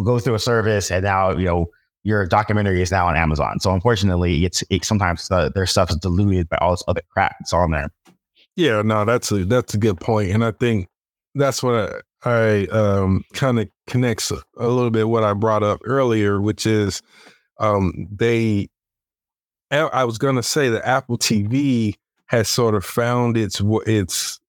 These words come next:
Speaker 2: a little bit of a brand identity, right? Because they have had a lot of success with these, uh, highbrow science fiction,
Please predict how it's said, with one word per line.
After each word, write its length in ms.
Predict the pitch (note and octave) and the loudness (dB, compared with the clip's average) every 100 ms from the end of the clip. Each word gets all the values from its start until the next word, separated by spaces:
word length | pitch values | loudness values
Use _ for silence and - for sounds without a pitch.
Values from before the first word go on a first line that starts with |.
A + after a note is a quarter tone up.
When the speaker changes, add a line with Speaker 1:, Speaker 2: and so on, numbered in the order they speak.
| - | -4
Speaker 2:
a 100 | A2+ | -2
little 300 | A#2 E3+ C#3 | 0 0 0
bit 160 | B2+ | 0
of 100 | G#2+ | 0
a 80 | G2+ | 0
brand 400 | F#2+ G#2+ G#2 G2+ | 0 0 2 2
identity, 540 | G2 G2 G2+ F#2+ F#2+ | 0 2 2 2 0
right? 320 | G2 G#2+ G#2+ F#2 | 2 0 0 -2
Because 420 | G2+ A2 G#2+ - | -2 0 0 -2
they 400 | E2+ A2+ A2+ G#2 | -2 0 2 0
have 320 | A2 A#2 A2+ | 0 0 0
had 480 | A2+ G#2+ G#2 G2+ F2 _ _ _ _ - - | 0 0 2 0 -2 _ _ _ _ -20 -8
a 60 | G#2+ | -2
lot 200 | G#2 A2+ | 0 0
of 60 | G#2+ | 0
success 480 | G2 - A2 G2 | -4 0 0 0
with 120 | G#2 F#2+ | -2 -2
these, 500 | G#2+ G#2 G2+ - - - | 0 2 0 -2 -4 -2
uh, 160 | G#2 | -2
highbrow 640 | - A2 A2 G2 G2+ F#2+ F2+ | 0 0 0 0 0 0 -2
science 540 | - A#2 G#2 G2+ F#2 | -2 0 0 0 -4
fiction, 580 | - G2+ - G2 G2 F#2+ | -4 -2 0 2 2 0